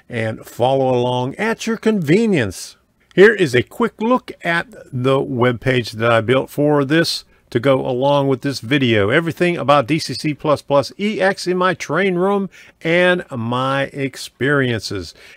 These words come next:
And I give you a summary of it, what to expect on the page and more. I'm going to do another project in the family room where I'm gonna set up a test track.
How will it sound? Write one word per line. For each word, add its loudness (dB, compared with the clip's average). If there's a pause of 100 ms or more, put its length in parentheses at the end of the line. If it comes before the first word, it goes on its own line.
(100)
And -2
I 0
give 2
you 2
a 0
summary 0
of 4
it, 0
what 0
to 0
expect -2
on 0
the -4
page -2
and 0
more. 0 (320)
I'm -4
going 0
to -10
do 0
another 0
project 0 (280)
in -4
the -4
family 0
room 0
where 4
I'm 2
gonna 0
set 0
up -4
a -2
test -4
track. -4